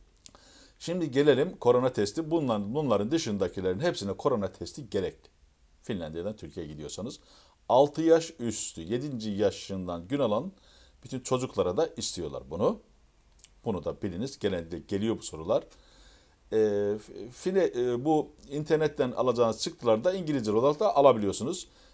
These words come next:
Türk Hava Yolları ve Sun Express Fince sertifikaları kabul ediyor ama Finnair genelde İngilizce istiyor.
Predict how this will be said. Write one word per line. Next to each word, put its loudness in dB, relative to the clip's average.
Türk -4
Hava 6
Yolları 4
ve 2
Sun 2
Express 2
Fince 0
sertifikaları -2
kabul 2
ediyor 0
ama -2
Finnair 0
genelde 4
İngilizce -4
istiyor. -12